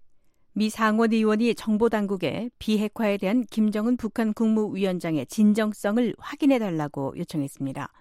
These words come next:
트럼프 행정부의 발표처럼 북한이 실제로 비핵화에 나설 의지가 있는지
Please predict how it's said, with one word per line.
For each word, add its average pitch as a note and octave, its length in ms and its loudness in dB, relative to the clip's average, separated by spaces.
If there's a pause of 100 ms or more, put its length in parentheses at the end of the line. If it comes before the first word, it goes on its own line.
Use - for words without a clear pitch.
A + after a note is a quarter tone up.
(640)
트럼프 C4 300 2
행정부의 A#3+ 540 2
발표처럼 G3 680 -4 (300)
북한이 A3 360 0
실제로 A#3+ 600 0
비핵화에 G#3 580 -2
나설 F#3 440 -2
의지가 G3+ 440 0
있는지 F3+ 520 -4